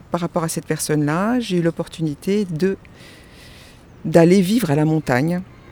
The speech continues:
Alors, euh, c'était un peu particulier. J'ai vécu dans un petit village de trente-cinq personnes, donc moyenne d'âge soixante-cinq ans,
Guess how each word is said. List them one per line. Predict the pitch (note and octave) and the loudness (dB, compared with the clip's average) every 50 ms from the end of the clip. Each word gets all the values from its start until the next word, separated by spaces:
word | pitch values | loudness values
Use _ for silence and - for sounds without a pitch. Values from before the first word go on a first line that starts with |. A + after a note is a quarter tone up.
| - - - - - - - - - - - - | -20 -20 -20 -20 -20 -20 -20 -20 -20 -18 -12 -6
Alors, | - D#3+ D3+ D3+ D3 D3+ D#3 D3 | -4 -2 0 0 0 0 -2 -2
euh, | C#3+ C#3 C#3 D3+ | -4 -4 -4 -4
c'était | - - D3+ C#3+ - E3+ | -4 -4 -4 0 2 0
un | E3 | 0
peu | - - E3+ | 2 -2 0
particulier. | - D#3+ - - - - - F3 D#3+ E3 G3+ A3 A#3+ B3 A#3+ | 0 -2 -2 -2 -10 -8 -6 -8 -6 -2 -2 0 0 0 -2
J'ai | G#3 - F3 | -2 -4 -4
vécu | D#3 E3 D#3 - - F3+ | -4 -4 -6 -4 -6 -4
dans | D#3+ D#3+ D#3 D#3+ | -2 -2 -2 -2
un | D#3+ D#3+ | -2 -2
petit | D#3+ - - A3+ | -2 -2 -2 0
village | A3+ A#3+ G3 F3+ F3+ G#3 B3 C#4 - - - - - - - - - - - - - - - - - - | 2 2 2 2 0 -2 -4 -4 -6 -10 -16 -18 -20 -20 -20 -20 -20 -20 -20 -20 -20 -20 -20 -20 -12 -10
de | F3 E3 F3+ F3 F3 E3+ E3 D#3+ D#3+ D#3 D#3 D#3+ D#3 E3 E3 E3+ E3+ - - - - - | -4 -2 0 0 0 0 -2 -2 -2 -4 -4 -6 -6 -8 -8 -10 -12 -14 -18 -20 -16 -10
trente-cinq | - - G3+ G3 - - F#3 F3+ | -2 0 2 2 4 2 2 0
personnes, | - - F3+ F3 - - - D#3+ D3+ E3+ G3 G3 | 2 2 2 2 2 2 2 4 4 4 4 2
donc | D#3+ E3 D#3+ - | 2 0 0 0
moyenne | F3 E3+ E3+ E3 E3 E3 | 0 2 4 4 4 2
d'âge | D#3+ D#3+ D#3+ E3 - - - - - - | 2 2 0 -2 -4 -6 -8 -10 -12 -12
soixante-cinq | - - - - F3 E3 - D#3+ D#3+ D#3 - - D#3 D3+ D3 - - | -10 -10 -4 -4 -4 -2 -2 -4 -4 -4 -4 -4 -4 -4 -4 -4 -8
ans, | G3+ | -10